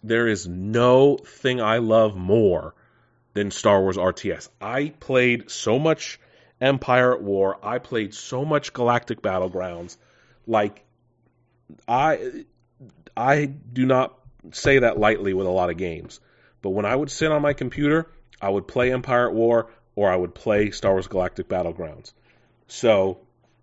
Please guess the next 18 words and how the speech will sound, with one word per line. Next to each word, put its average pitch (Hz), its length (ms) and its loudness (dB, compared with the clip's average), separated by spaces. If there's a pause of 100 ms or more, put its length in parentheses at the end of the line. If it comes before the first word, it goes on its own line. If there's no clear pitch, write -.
(640)
believe 123 360 2
me 143 160 0
when 127 160 2
I 117 120 0
say 110 520 0 (500)
this 113 240 -2
is 113 100 -4
very 101 360 2
welcome 104 440 2
news 101 280 -2
to - 100 -4
me, 117 200 0
and 95 100 -8
I 87 100 -6
hope 113 340 -4
it 104 140 -8
means 98 480 -6 (100)
more 95 420 -2